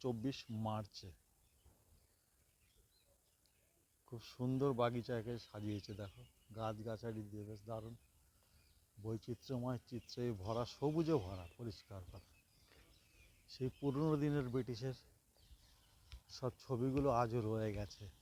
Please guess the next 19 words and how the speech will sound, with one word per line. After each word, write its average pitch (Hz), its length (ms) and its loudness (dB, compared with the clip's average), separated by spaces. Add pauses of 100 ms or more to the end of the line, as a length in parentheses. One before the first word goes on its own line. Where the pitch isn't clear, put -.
(720)
সকলেরই 156 500 8
জানা 156 280 10
ইতিহাসে 147 580 4 (1800)
আঠেরোশো 165 440 4 (120)
সাতান্ন 160 420 2 (140)
খ্রিস্টাব্দে 151 580 2 (1400)
সেই 151 280 8
যে 160 160 8
সিপাহী 156 440 6
বিদ্রোহ, 160 380 4 (480)
তা - 160 0
আমাদের 135 320 6
ইতিহাসে 143 480 4
স্মরণীয় 131 480 4
করে 127 200 2
রেখেছে। 98 320 -4 (1600)
সেই 139 180 4 (120)
আঠেরোশো 156 340 2 (1000)
সাতান্ন 156 340 2